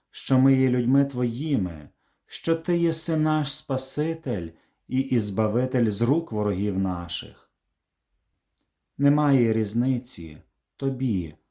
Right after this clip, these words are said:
Богу Небесному, чи врятувати через велику, чи мізерну кількість війська,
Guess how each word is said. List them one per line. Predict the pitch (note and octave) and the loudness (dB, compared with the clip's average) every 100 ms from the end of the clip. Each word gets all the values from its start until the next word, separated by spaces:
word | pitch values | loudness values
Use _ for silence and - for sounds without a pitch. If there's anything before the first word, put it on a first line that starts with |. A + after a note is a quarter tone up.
| _ | _
Богу | G2+ G#2 C#3 D#3+ D3+ D3 | -8 0 2 2 2 2
Небесному, | C#3+ B2 D#3+ D#3 - A2 F#2+ F2 D#2 - _ _ - | 2 2 -4 -6 -6 -4 -2 -4 -8 -16 _ _ -10
чи | - C3+ | 0 2
врятувати | A#2+ B2 B2 A#2 C3 C#3 C3+ | 4 0 0 0 0 0 -2
через | B2 C3 A#2+ G#2+ | 0 0 2 0
велику, | G#2+ A2 A2+ D3 C#3+ C3+ C3 B2+ - _ _ - | 0 0 2 0 -2 -4 -4 -6 -16 _ _ -10
чи | - E3 E3+ C3+ D3+ | 0 0 0 -2 2
мізерну | D3 C3+ C3+ E3 D3+ B2+ B2 | 4 4 2 0 2 2 2
кількість | A#2+ C3+ B2 B2+ - - | 2 -2 0 -4 -6 -6
війська, | A#2 A#2 G2 - - E2+ D#2 | 0 0 0 -6 -12 -12 -14